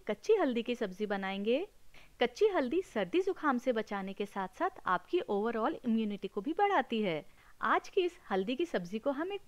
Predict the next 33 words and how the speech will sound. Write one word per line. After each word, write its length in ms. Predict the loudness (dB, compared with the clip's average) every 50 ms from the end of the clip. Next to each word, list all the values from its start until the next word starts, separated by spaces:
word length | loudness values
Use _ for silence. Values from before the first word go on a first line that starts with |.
| -8
बहुत 360 | -8 -6 -2 0 0 0 2 0
ही 80 | 0 0
स्पेशल 400 | 0 -2 -2 -2 0 0 -2 0
तरीके 360 | 2 2 2 2 2 0 0
से 100 | 0 0
बनाएंगे। 600 | -2 -2 -2 -2 -2 -4 -2 -2 0 0 0 -2 -4 -12 -20 -20 -20 -10 -4 -2
इस 140 | 0 2 4
हल्दी 260 | 4 4 4 2 0
की 120 | -2 -2 -2
सब्जी 340 | -2 -2 -4 -2 -4 -4
को 120 | -2 -2 -2
हम 160 | -2 -2 -6 -12 -10 -6
कई 180 | -2 0 0 0
सारी 320 | 2 2 0 2 2 2
वेजिटेबल्स 580 | 0 0 0 0 0 -2 -2 -2 -2 -4 -4 -4
के 100 | -6 -6
साथ 380 | -4 -2 -2 -2 -2 -2 -4 -4 0
और 160 | 0 0 0 -2
घी 240 | -4 -2 -2 0 0
में 140 | 0 0 2
बनाएंगे, 540 | 2 2 2 2 0 -2 -2 -2 -2 -2 -2 -4 -8 -18 -18 -12 -10
जिससे 360 | -8 -8 -8 -4 0 2 2
कि 140 | 4 4 2
इसका 280 | 0 0 -2 0 0 0
टेस्ट 500 | 0 0 -2 0 0 0 -2 -6 -10 -20 -4 4 6
और 140 | 6 6
इसके 320 | 4 2 -6 -6 -4 -6 -6 -4 0
हेल्थ 180 | 0 0 0 0 -2
बेनिफिट्स 520 | -4 -4 -4 -4 -4 -2 -2 -2 -4 -8 -12 -2 4
और 180 | 4 4 6 6
भी 100 | 4 4
बढ़ 200 | 6 6 4 4
जाएंगे। 500 | 2 -2 -2 -2 -4 -2 -2 -2 -2